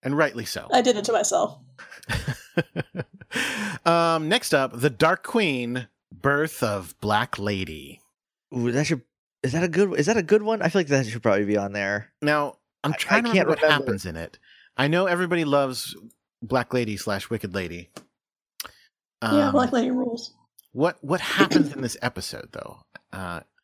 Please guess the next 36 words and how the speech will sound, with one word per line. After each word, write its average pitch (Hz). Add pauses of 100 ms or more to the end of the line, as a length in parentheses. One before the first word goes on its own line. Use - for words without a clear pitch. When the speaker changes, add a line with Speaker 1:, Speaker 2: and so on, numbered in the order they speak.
(1200)
Speaker 2:
I 247
don't 233
remember. 226
Speaker 1:
Yeah. 117
Speaker 3:
Yeah, 117
I'll, 127
I, 139 (280)
I'm, 123
I, 117 (180)
all 143
I 151
remember 135
is 123
Black 120
Lady 120
shows 120
up, 127
and 131
I 123
can't 143
rem-, 135
I 135
don't 143
know 143
if 120
just 135
her 135
being 143
there 156
is 156
coloring 160
my 160
opinion 160
of 156
it, 160
or 113